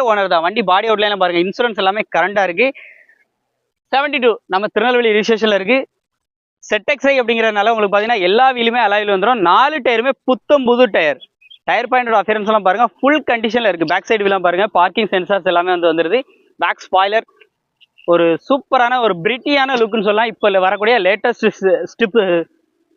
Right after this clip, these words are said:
இப்ப வரக்கூடிய லேட்டஸ்ட் அந்த ஸ்விஃப்ட்டை பொறுத்த அளவுக்கு இந்த லுக் பாத்தீங்க அப்படின்னா ஒரு பிரீமியமா இருக்கும். உள்ள இன்டீரியர் காமிக்கிறேன் பாருங்க, ரொம்ப ரொம்ப தெளிவா இருக்கும். நாலு விண்டோவுமே பவர் விண்டோ வந்துரும், இன்டீரியர் மிரர் அட்ஜஸ்ட்மெண்ட் வந்துரும். So, ரிமோட் கீ வந்துருது. உள்ள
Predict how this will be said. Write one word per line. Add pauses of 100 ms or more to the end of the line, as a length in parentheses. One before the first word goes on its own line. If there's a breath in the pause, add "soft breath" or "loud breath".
(760)
இப்ப
வரக்கூடிய (120)
லேட்டஸ்ட் (260)
அந்த (100)
ஸ்விஃப்ட்டை
பொறுத்த
அளவுக்கு
இந்த
லுக்
பாத்தீங்க
அப்படின்னா
ஒரு (160)
பிரீமியமா
இருக்கும். (320 soft breath)
உள்ள (100)
இன்டீரியர்
காமிக்கிறேன்
பாருங்க, (100)
ரொம்ப
ரொம்ப (120)
தெளிவா
இருக்கும். (100)
நாலு
விண்டோவுமே (120)
பவர்
விண்டோ
வந்துரும்,
இன்டீரியர்
மிரர்
அட்ஜஸ்ட்மெண்ட்
வந்துரும். (460)
So, (120)
ரிமோட்
கீ (120)
வந்துருது. (120)
உள்ள